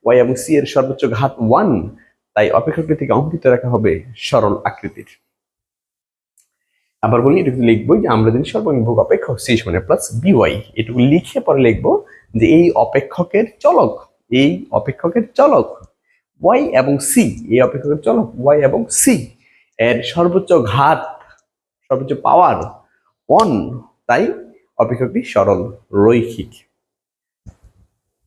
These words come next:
ব্যাস, স্বল্পকালীন ভোগ অপেক্ষক সরল রৈখিক। আমরা জানি স্বল্পকালীন ভোগ অপেক্ষক সি সমান এ প্লাস বিওয়াই, এই অপেক্ষকে এই অপেক্ষকের চলক ওয়াই এবং সি এর সর্বোচ্চ ঘাত ওয়ান, তাই, তাই অপেক্ষকটি সরল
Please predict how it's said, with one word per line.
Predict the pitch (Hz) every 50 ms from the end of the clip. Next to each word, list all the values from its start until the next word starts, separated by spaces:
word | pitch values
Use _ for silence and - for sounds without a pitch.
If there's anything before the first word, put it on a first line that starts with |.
| _ _ _ _ _ _ -
ব্যাস, | 165 214 226 - - - - - - - - - - - - -
স্বল্পকালীন | - 120 113 113 120 120 117 113
ভোগ | 117 120
অপেক্ষক | 120 143 135 - -
সরল | 151 143 143 143 151
রৈখিক। | 151 165 160 147 - - - -
আমরা | 110 107 110 107
জানি | 113 113 110 110
স্বল্পকালীন | - 117 113 117 127 127 120 113
ভোগ | 120 143 -
অপেক্ষক | 135 135 - 139 127 131 -
সি | - 120 117
সমান | 123 117 120
এ | 117 120
প্লাস | 131 127 120 127
বিওয়াই, | 135 151 160 165 165 160 - - 120
এই | 113 - -
অপেক্ষকে | - - 175 - 170 160 - 175 175 180 180 175 - - _ _ _ _ _ _ -
এই | 104 101 76 104
অপেক্ষকের | 120 120 127 151 156 165 165 175 175 -
চলক | - - 247 196 - - - - _ - 110
ওয়াই | 151 190 208 151
এবং | 123 117 123 120
সি | - - - 139 139 123
এর | 117
সর্বোচ্চ | - 127 117 113 117
ঘাত | 107 113 110 - 127
ওয়ান, | 127 143 196 233 233 240 226
তাই, | - - 110 110 107 - - _ _
তাই | - 113 110 104 95 - - - _ _ _ -
অপেক্ষকটি | 110 107 110 110 123 113 - 208
সরল | 202 - - 104 98 98 92 87